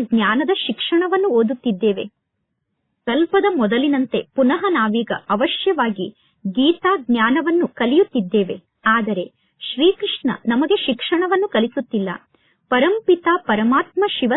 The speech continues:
ತಂದೆ ನಮಗೆ ಶಿಕ್ಷಣವನ್ನು ಕಲಿಸುತ್ತಿದ್ದಾರೆ. ಪರಮಾತ್ಮ ತಂದೆ ಪುನಃ ನಮಗೆ ಅದೇ ರಾಜಯೋಗವನ್ನು ಕಲಿಸುತ್ತಿದ್ದಾರೆ. ನೀವೀಗ ಡೈರೆಕ್ಟ್ ಆಗಿ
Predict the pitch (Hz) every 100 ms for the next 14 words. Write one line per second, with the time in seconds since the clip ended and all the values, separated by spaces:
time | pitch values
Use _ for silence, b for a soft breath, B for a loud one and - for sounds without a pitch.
0 | - 320 311 240 - 226 277 392 - 226
1 | - 349 370 359 381 - 233 247 339 262
2 | 185 208 196 - _ _ _ _ _ _
3 | - 226 240 262 349 381 415 214 220 190
4 | - - 262 349 403 - - _ - 214
5 | 254 311 359 - 208 254 359 370 220 220
6 | 320 359 392 381 381 - 233 247 339 -
7 | 196 196 196 190 214 _ _ _ _ -
8 | 233 285 339 330 233 185 - - 196 226
9 | 285 415 415 285 240 214